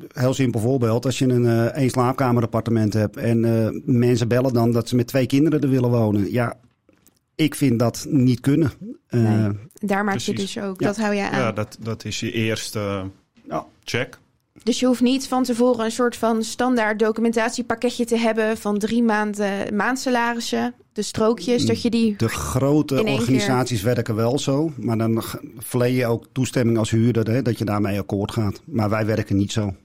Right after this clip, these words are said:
Speaker 3: Wij doen ook na de bezichtiging.
Speaker 2: Dus... er
Speaker 3: Dus
Speaker 2: is wel kans om te bezichtigen ook. Want dat is ook iets wat ik
Speaker 1: Jazeker.
Speaker 2: vaak teruglees. Dat mensen zeggen, "Ja, voordat ik überhaupt heb kunnen reageren, dan krijg ik dat contract onder mijn neus geschoven
Speaker 3: Nee.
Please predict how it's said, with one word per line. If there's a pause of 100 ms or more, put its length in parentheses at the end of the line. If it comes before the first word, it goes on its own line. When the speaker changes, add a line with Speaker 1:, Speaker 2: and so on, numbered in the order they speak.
(360)
Speaker 3:
Wij
doen
ook
na
de
bezichtiging. (580)
Speaker 2:
Dus...
er
Speaker 3:
Dus
Speaker 2:
is
wel
kans
om
te
bezichtigen
ook.
Want
dat
is
ook
iets
wat
ik
Speaker 1:
Jazeker.
Speaker 2:
vaak
teruglees. (240)
Dat
mensen
zeggen,
"Ja, (200)
voordat
ik
überhaupt
heb
kunnen
reageren,
dan
krijg
ik
dat
contract
onder
mijn
neus
geschoven
Speaker 3:
Nee.